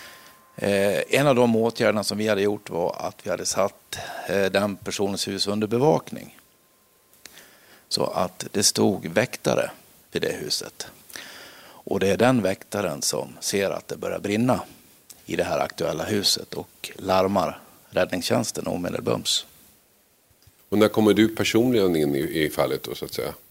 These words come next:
Speaker 1: Ja, det dröjer väl. Det går ganska snabbt. För här misstänkte vi att den som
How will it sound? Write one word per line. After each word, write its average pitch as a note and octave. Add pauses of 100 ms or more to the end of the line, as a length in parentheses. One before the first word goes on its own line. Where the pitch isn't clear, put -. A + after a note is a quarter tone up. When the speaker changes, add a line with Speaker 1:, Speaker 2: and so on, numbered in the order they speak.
(960)
Speaker 1:
Ja, C3 (840)
det C3
dröjer D3+
väl. A2+ (840)
Det C#3
går D3+
ganska C#3+
snabbt. - (680)
För A#2
här D3
misstänkte A#2
vi D#2+ (1000)
att F#2+
den A#2
som E2+